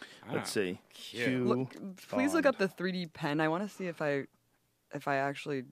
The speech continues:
Speaker 3: saw this
Speaker 2: Yes, his name is
Speaker 3: online.
Speaker 2: Q. He's a fictional character in the James Bond films and
Speaker 3: Q.
Speaker 2: novelizations. Q standing for quartermaster. Huh.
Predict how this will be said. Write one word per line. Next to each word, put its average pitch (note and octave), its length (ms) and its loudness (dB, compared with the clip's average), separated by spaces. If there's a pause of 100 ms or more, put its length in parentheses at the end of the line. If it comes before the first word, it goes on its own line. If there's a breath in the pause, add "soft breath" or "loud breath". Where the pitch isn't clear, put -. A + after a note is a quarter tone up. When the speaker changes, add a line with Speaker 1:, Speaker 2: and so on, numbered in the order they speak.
(140)
Speaker 3:
saw B2+ 300 -2
this C#3 120 4
Speaker 2:
Yes, A#2+ 300 12
his C3 180 4
name E3 160 12
is C#3 100 8
Speaker 3:
online. A#2 140 4
Speaker 2:
Q. A2+ 280 10
He's G#2 120 2
a A#2+ 60 4
fictional C#3 480 6
character A#2+ 420 6
in A2+ 80 4
the A2+ 60 2
James A2 300 0
Bond G#2+ 320 2
films G2 560 -4 (160)
and A2+ 100 4
Speaker 3:
Q. A2 80 6
Speaker 2:
novelizations. A2+ 960 6 (320 soft breath)
Q D3 340 12
standing B2+ 480 6
for A2+ 400 6
quartermaster. G2 1000 0 (2750)
Huh. A2+ 240 4